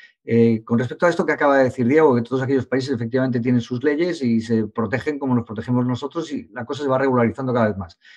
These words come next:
Filipinas es uno de esos países que tiene un entramado burocrático muy difícil. Como consecuencia de ello, una expedición que lleva años yendo a Filipinas de, de Valencia tuvo en un momento determinado, cuando estaban en terreno,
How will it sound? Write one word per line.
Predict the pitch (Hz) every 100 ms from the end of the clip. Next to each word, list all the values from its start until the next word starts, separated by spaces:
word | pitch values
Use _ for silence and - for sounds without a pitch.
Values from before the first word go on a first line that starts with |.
| _
Filipinas | - 135 127 175 180 196 - _ _ -
es | 139
uno | 156 160
de | 151
esos | 151 -
países | 139 151 165 -
que | 135
tiene | 131 156 156
un | 151 143 - _ _
entramado | 135 127 131 139 151 147
burocrático | 139 131 135 139 147 131 139 139
muy | 135 135
difícil. | 135 135 175 165 165 180 - - - -
Como | 120
consecuencia | 117 117 131 147 156
de | 160
ello, | 156 160 160
una | - 143 143
expedición | 139 - - 131 127 165 190 175
que | 135
lleva | 139 135 151
años | 170 139 120
yendo | 135 139 127 123
a | 120
Filipinas | 117 117 113 165 127 113
de, | 117 113 110 -
de | 117 117
Valencia | 117 117 151 147 160 156 151
tuvo | - 156 143
en | 135
un |
momento | 139 139 139
determinado, | 135 120 139 156 -
cuando | 113 107
estaban | 104 151 147
en | 127
terreno, | 117 131 151 165